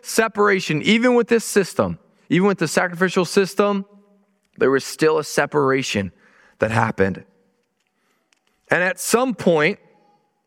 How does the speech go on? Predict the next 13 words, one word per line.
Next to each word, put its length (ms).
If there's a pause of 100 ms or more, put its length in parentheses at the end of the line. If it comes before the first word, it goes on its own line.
(460)
while 220
Jesus 560
was 160
on 160
the 100
cross, 420
an 160
exchange 680
happened. 540 (1800)
Jesus 400
took 340
our 240
place, 640